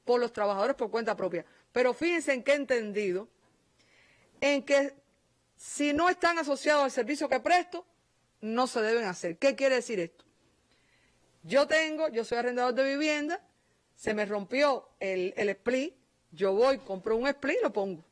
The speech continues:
no tiene ningún problema. Yo tengo un restaurante y quiero traer una vajilla con, con el, la, con el nombre, con de la, la, la imagen que estoy posicionando en mi restaurante,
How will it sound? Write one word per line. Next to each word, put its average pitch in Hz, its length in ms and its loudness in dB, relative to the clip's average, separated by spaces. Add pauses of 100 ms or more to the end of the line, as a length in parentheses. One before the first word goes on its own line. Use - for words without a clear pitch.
(100)
no 208 200 -4
tiene 202 180 0
ningún 180 200 -6
problema. 175 420 -4 (420)
Yo 247 180 4
tengo 285 280 2
un 294 100 0
restaurante 294 720 2 (420)
y 269 160 -2
quiero 269 300 4
traer 240 180 0
una 254 140 0
vajilla 277 580 0 (180)
con, 196 840 -4
con 202 220 -4
el, 190 120 0
la, 185 760 -4 (400)
con 202 200 -2
el 190 120 -2
nombre, 302 420 2
con 208 180 -4
de 202 100 -2
la, 190 360 -4
la, 180 180 -8
la 190 320 -6
imagen 262 360 2
que 247 80 0
estoy 240 120 -8
posicionando 262 360 0
en 277 40 -6
mi 277 60 0
restaurante, 285 600 0